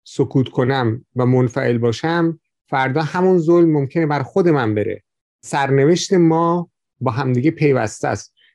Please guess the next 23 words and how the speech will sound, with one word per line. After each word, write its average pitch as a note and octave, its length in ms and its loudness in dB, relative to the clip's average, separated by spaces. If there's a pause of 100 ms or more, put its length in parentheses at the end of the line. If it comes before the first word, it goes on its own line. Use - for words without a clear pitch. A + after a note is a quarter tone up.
چه - 140 -2
سرنوشت D#3 580 0
ما F3 180 2
به D#3+ 120 2
عنوان C#3+ 340 2
ایرانی، D3 760 2 (260)
چه - 140 -4
سرنوشت D#3+ 540 -2
ما F3+ 100 0
به E3 100 0
عنوان D3 260 2
انسان D#3+ 680 0 (380)
به C#3 60 -6
هم E3+ 180 -2
پیوسته C#3+ 540 -2
است C#3+ 300 -6
و A#2+ 60 0
با B2+ 140 -2
هم، D#3 420 -2
از A#2 160 -4
هم D3 220 0
جدا C#3+ 300 2
نیست. C3+ 380 0